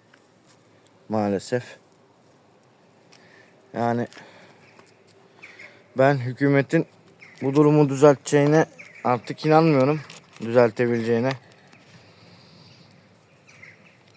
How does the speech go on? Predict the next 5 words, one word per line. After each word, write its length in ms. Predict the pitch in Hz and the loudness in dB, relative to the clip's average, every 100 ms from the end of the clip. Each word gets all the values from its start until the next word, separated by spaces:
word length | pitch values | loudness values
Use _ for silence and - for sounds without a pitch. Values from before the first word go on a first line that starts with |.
| _ _ - | _ _ -20
Gün 260 | - 123 127 | -10 -4 -2
geçtikçe 500 | 123 - 117 - 127 | -2 -4 -8 -4 2
daha 180 | 117 120 | 2 0
kötüye 400 | 127 - 117 98 | -6 -6 -4 -4
gidiyoruz. 520 | 92 95 107 - | -4 -6 -6 -12